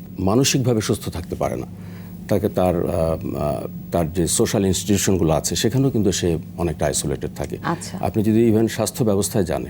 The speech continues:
Speaker 1: হেলথ সিস্টেমে, সেখানে, আহ, সেখানেও কিন্তু যেখানে সে চিকিৎসা পাবে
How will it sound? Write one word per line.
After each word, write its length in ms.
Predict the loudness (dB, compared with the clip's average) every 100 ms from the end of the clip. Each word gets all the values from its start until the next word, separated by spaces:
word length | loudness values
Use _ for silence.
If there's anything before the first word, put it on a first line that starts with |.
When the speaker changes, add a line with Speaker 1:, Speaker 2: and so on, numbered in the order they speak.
| 0
Speaker 1:
হেলথ 160 | 0 -2 -8
সিস্টেমে, 540 | -2 0 0 0 -2 -2
সেখানে, 400 | -2 -2 0 -2
আহ, 760 | -6 -14 -16 -14 -6 -4 -2
সেখানেও 380 | 0 0 4 4
কিন্তু 380 | 2 4 4 4
যেখানে 440 | 2 0 2 0 0
সে 160 | -2
চিকিৎসা 380 | 0 2 2 0
পাবে 260 | 0 -2